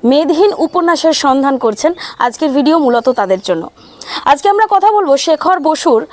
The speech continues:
রেস কোর্সের পাশের রাস্তায় নামক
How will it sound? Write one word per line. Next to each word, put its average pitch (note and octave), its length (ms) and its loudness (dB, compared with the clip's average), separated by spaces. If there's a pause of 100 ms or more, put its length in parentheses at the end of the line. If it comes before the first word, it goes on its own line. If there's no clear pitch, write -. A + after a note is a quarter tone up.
(320)
রেস D4 320 2 (100)
কোর্সের F#4+ 380 0 (100)
পাশের D4+ 400 0
রাস্তায় C#4+ 420 -2
নামক C#4+ 260 0